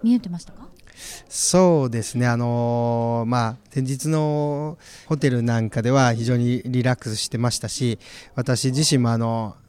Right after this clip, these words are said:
Speaker 2: まあ、勝ち負けなんかは、えー、時の運だから今日はゆっくり寝ろよという形でリラックスさせて寝てですね。で、朝起きたら、やっぱり今日は勝ちたいと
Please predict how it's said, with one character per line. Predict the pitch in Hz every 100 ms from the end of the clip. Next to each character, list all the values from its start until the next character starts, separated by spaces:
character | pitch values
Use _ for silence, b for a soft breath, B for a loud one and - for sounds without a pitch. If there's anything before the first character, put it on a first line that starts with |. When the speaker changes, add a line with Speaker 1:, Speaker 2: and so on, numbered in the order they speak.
| _ 120
Speaker 2:
ま | 127 117 -
あ、 | b _
勝 | - 117
ち | 135
負 | 165
け | 160
な | 127
ん | 123
か | - _ - 120
は、 | 135 147 - 127
え | 120 120 120 117
ー、 |
時 | 117 120 -
の | 131
運 | 160
だ | 170 127
か |
ら | 120
今 | 113
日 | 156
は | 139
ゆ | 127
っ |
く | 120 160
り | 143
寝 | 127
ろ | 131 143
よ | 165
と | 135 113 113
い | 127
う |
形 | 131 123 120 -
で | 131 127
リ | 127
ラ | 135
ッ | -
ク | -
ス | 117
さ | - 117
せ | -
て | 117
寝 | 113
て | 110
で | 120 101
す | 123
ね。 | 123 - B B B
で、 | - 123
朝 | 147 - 139
起 | 135
き |
た | -
ら、 | 120 120 110
や | 117 113
っ | 104 -
ぱ | 147
り | 123
今 |
日 | -
は | 120
勝 | - 113
ち | -
た | 123
い | 107
と | 98